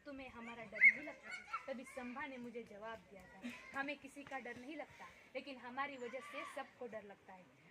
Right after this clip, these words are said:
सच कहा था काफिर ने, "कभी ठंडक ना मिलने दी, लेकिन अब नहीं, अब नहीं, आखिर आज कैद में है तू हमारे अल्लाह ताला के दरबार में।" आणि त्या खुदाचे आभार मानायला औरंगजेब गुडघे टेकून खाली बसला।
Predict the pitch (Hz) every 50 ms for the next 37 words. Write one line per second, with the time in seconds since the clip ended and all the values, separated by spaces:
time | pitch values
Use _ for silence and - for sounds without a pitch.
0 | 202 - 262 240 240 - 254 240 247 233 - 269 269 285 269 262 - 330 302 254
1 | 214 190 185 - - - - 269 240 262 - - 240 269 254 247 269 247 277 277
2 | 302 320 370 359 349 370 359 277 262 220 196 - - - 254 269 269 294 277 262
3 | 254 226 269 269 320 311 269 226 - - - - 254 277 277 285 311 294 392 440
4 | 415 320 - - - - 240 254 - 269 269 247 233 247 254 254 247 - - -
5 | - - - - 262 262 262 226 262 269 269 269 - 277 269 247 254 240 247 247
6 | 233 202 190 - - - - 247 254 254 247 254 240 240 233 233 - 254 202 220
7 | 226 - 202 226 226 226 214 202 190 185 - - - - - 240 254 247 - 254
8 | 247 - - 254 254 254 254 254 262 247 240 240 247 262 254 247 240 226 220 226
9 | 240 233 233 247 277 269 247 233 233 247 247 233 220 254 285 240 214 233 220 226
10 | 254 247 240 240 214 - 285 311 294 - - 226 220 226 208 208 - - - -
11 | - - - -